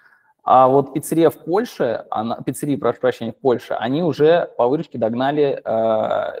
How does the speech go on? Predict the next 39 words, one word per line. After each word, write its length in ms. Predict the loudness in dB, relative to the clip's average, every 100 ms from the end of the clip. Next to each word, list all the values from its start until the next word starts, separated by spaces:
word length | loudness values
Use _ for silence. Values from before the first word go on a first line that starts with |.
| -16
пиццерии 640 | -18 -10 -4 0 2 0 -2 -12
в 80 | -16
Словении. 640 | 0 2 2 -2 -6 -14 _ _ _ _ _ _ _
При 200 | -2 2
этом 320 | 2 0 -2 0
у 40 |
нас 340 | 0 -2 -4
на 120 | -8 -2
прошлой 360 | -2 -2 -2
неделе 480 | -4 -2 -2 0 0
открылась 420 | 0 -2 -2 -4
пиццерия 400 | -10 -6 -2 -2
в 80 | -4
Кипре, 480 | -6 -8 -4 -4 -4 _ _
и 80 | 2
она 260 | 4 4 0
запустилась 640 | -2 -4 -4 -2 -2 0
очень 280 | -2 -2 -6
круто. 540 | -4 -2 -2 -2 -4 _ _ -4
Мы 1000 | 0 2 2 2 2 0 0 -2 -6 -6
уже 200 | -2 0
вплотную 480 | -2 0 0 0 0
подошли 320 | 0 0 -2
к 100 | -4
выручке, 600 | -2 -2 -4 -4 -4 -6 _
которую 300 | -4 -4 -2
показывают 500 | 0 2 2 0 -6
пиццерии 340 | -8 -2 -2
в 120 | -2 -2
Турции. 480 | -2 -2 -4 -6 -8 _ _ _ _
Но 240 | -2 2 4
это 300 | 4 2 2
и 260 | 2 2
в 80 | 0
определенной 400 | -2 0 0 0
степени 320 | -2 -4 -2
тревожный 480 | -4 -2 2 2 0
для 320 | -2 2 2
нас 320 | 2 -2 -2